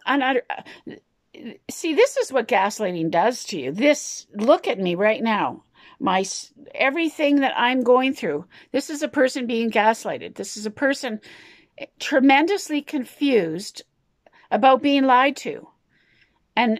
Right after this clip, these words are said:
and that is the goal, to put me in this mental state. That is the goal of the gaslighting, to keep me guessing. Why do you want to achieve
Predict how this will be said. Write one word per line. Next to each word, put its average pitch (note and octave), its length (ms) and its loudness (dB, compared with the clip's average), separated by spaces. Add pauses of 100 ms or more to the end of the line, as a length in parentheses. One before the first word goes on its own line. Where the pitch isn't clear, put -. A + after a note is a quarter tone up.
and A#3+ 200 2
that A#3+ 280 6
is C#4 280 -2
the D#4 120 -4
goal, A3 760 4 (160)
to C4 100 -4
put D#4 260 2
me C#4+ 220 6
in B3+ 80 4
this - 400 -2 (1300)
mental C4 400 4
state. - 580 -4
That B3 260 4
is D#4+ 180 -2
the A#3+ 100 -6
goal A#3 420 6
of F#3 140 0
the G3+ 100 0
gaslighting, E3+ 680 -2 (540)
to B3+ 120 -8
keep E4 220 -2
me C4+ 120 4
guessing. C4 600 -2 (3250)
Why C4 480 4
do D4 100 0
you D#4 120 4
want D4 320 4
to E4+ 100 0
achieve E4+ 640 0